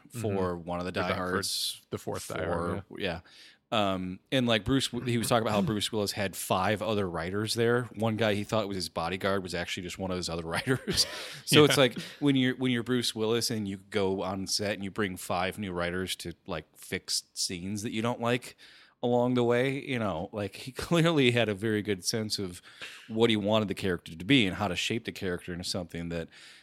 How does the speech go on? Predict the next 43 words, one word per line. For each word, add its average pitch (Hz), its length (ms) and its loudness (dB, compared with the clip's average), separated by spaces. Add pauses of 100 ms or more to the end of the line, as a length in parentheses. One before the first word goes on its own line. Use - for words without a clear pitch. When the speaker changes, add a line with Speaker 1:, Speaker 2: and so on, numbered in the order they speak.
Speaker 2:
you 95 100 -6
know, 80 100 -4
he 113 200 -6
turned 98 300 -4
into 85 180 -6
five 87 560 -2
or, 82 140 -10
you 92 60 -10
know, 78 100 -14
four 117 320 0
more 95 200 0
movies, 95 380 -2
five 87 260 -4
movies 95 300 -6
total, 80 380 -8 (320)
uh, 85 300 -2
one 151 260 6
of 143 120 4
which 113 200 2
is 95 220 -4 (640)
perfect. - 680 -4
Um, 87 460 -4 (500)
uh, 85 240 -4
Speaker 1:
Yeah. - 80 -8
Speaker 2:
two - 180 0
more 113 300 6
of 104 80 2
which 104 220 0
are 95 140 0
okay, 95 400 0
and 87 120 -2
then 87 280 -6
two 90 260 -2
are, 85 200 -4 (140)
you 107 120 -6
know, 80 160 -8 (260)
I, - 240 -8
I 92 40 -6
don't 85 260 -8
acknowledge 85 400 -6
their 78 100 -8
existence. 87 520 -6 (460)
Speaker 1:
<laughs> - 360 -2